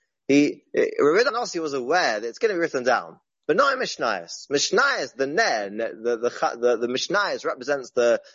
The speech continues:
the Ner of the Neshama. The, the, the reason why we learn Mishnayos, Le'ilun Nishma Salman, we don't learn Gemara,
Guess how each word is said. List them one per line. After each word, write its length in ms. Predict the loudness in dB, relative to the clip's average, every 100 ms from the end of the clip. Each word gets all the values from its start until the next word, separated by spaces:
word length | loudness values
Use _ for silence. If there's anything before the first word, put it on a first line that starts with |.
| _ -2
the 80 |
Ner 260 | 2 4 2
of 60 | 0
the 80 |
Neshama. 640 | -4 -2 0 0 -2 -10 -14 _ _
The, 80 | 4
the, 280 | 4 2 0
the 120 | 4
reason 280 | 4 6 4
why 140 | 2
we 100 | 2
learn 180 | 0 0
Mishnayos, 640 | -2 -2 0 2 0 0
Le'ilun 220 | -2 -2 -2
Nishma 340 | -2 -2 -2
Salman, 340 | 0 0 0
we 60 | 2
don't 160 | 2 0
learn 140 | -4
Gemara, 500 | 0 2 2 -2